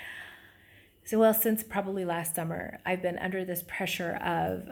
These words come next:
I put on weight, especially in twenty twenty. I think so many of us did. And it's been, I need to get it all off by the end of the year.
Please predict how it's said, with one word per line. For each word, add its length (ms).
I 100
put 240
on 380
weight, 680
especially 540
in 100
twenty 300
twenty. 340
I 60
think 180
so 120
many 280
of 80
us 200
did. 400
And 140
it's 160
been, 440
I 60
need 140
to 60
get 160
it 160
all 300
off 200
by 160
the 120
end 140
of 80
the 60
year. 340